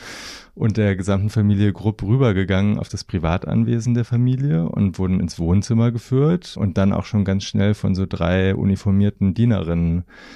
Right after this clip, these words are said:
umsorgt, die uns dann Hühnerfrikassee in so, äh, goldenem Porzellan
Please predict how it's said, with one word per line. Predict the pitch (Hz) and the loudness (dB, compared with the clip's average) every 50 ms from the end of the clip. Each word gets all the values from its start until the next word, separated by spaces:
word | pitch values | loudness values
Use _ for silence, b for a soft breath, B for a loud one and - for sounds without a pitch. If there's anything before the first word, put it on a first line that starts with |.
| B B | B B
umsorgt, | B 101 98 98 82 82 90 80 85 95 120 - - - - - - | B 0 2 2 2 2 2 2 2 2 0 -2 -6 -12 -16 -8 -2
die | 107 101 98 | 0 0 0
uns | 104 98 - - | 0 -2 -4 -2
dann | - 95 95 92 | 0 2 2 2
Hühnerfrikassee | 87 110 113 110 101 - - 95 - 104 95 90 - - 101 98 98 98 98 | 4 4 4 4 2 0 -2 -2 0 0 -2 -2 -2 -2 0 2 2 2 2
in | - - - 95 98 98 95 | 0 0 0 2 2 2 2
so, | 90 95 92 92 92 92 92 92 85 | 0 0 0 0 2 2 0 0 0
äh, | 80 85 92 90 90 87 - | 0 0 0 0 0 -2 0
goldenem | - 87 90 90 90 85 | 0 0 2 2 2 2
Porzellan | - 90 92 - - - 85 82 80 82 101 - 85 85 82 - | 0 -2 -4 -6 -6 -6 -6 -6 -4 -4 -4 -4 -6 -6 -8 -10